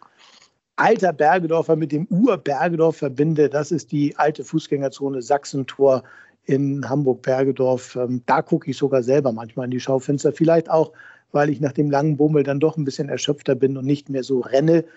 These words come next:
Denn ich glaub, die Fußgängerzone ist insgesamt weit über anderthalb Kilometer lang,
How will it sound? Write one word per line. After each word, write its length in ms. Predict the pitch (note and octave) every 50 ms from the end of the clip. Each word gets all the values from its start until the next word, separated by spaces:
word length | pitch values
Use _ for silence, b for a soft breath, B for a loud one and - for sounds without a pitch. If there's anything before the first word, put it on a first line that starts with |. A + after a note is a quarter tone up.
| B B B _ -
Denn 120 | D#3 C#3+
ich 100 | C#3 C3+
glaub, 200 | - D3+ D3+ D3+
die 100 | - D#3+
Fußgängerzone 800 | - - F3 D#3+ - - D3+ D3 D3 C#3 - - D3 D3 D3+ D3 C#3+
ist 280 | C#3 C3+ C3 - -
insgesamt 600 | F#3+ E3 E3 - - D3+ C3+ D3+ C#3+ C#3 C#3 B2+
weit 260 | C#3 C3+ C3+ C#3 C#3
über 220 | F3 F3+ D3 C#3+ C3+
anderthalb 380 | C3+ C#3+ C#3 - - C#3 C3+
Kilometer 480 | - - C3 C3+ B2 C#3 D#3 D3+ C#3+ B2
lang, 260 | A#2 A#2 B2 C#3 C#3+